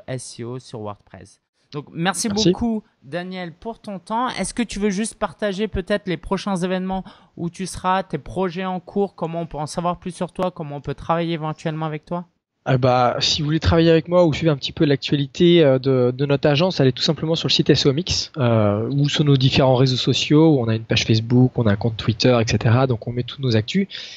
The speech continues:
Speaker 2: Et grosso modo, nous, dans les projets de l'agence à venir, euh, il y a ce dont je viens de parler juste avant, le, le projet d'extension de référencement naturel, où on va essayer d'avoir vraiment une démarche plus, euh,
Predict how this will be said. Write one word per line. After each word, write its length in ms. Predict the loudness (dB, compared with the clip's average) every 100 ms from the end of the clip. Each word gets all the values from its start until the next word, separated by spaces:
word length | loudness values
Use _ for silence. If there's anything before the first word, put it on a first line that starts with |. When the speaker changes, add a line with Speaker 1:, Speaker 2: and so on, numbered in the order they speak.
| 0
Speaker 2:
Et 100 | 0
grosso 260 | 4 2 2
modo, 380 | 0 4 4 4
nous, 140 | 2
dans 100 | 2
les 100 | 0
projets 380 | -2 0 2 4
de 40 | 4
l'agence 380 | 2 0 -2
à 40 | -4
venir, 340 | 0 0 0 -4 _ _ -4
euh, 200 | 0 0
il 240 | 0 2
y 40 |
a 60 | 2
ce 220 | 0 -4
dont 140 | -2 0
je 80 |
viens 60 | -2
de 40 |
parler 220 | 2 2 2
juste 160 | 2
avant, 320 | 2 2 2
le, 320 | 2 2 2 0
le 100 | 0
projet 280 | 2 4
d'extension 760 | 4 0 -2 -4 -2 -2 -2 2
de 80 | 2
référencement 420 | 4 2 2 -2
naturel, 400 | 0 0 2 2
où 40 |
on 40 | 2
va 80 |
essayer 180 | 0 2
d'avoir 200 | 2 2
vraiment 180 | 2 -2
une 120 | 0
démarche 340 | 0 2 -2 -6
plus, 360 | -8 -6 -4
euh, 100 | -8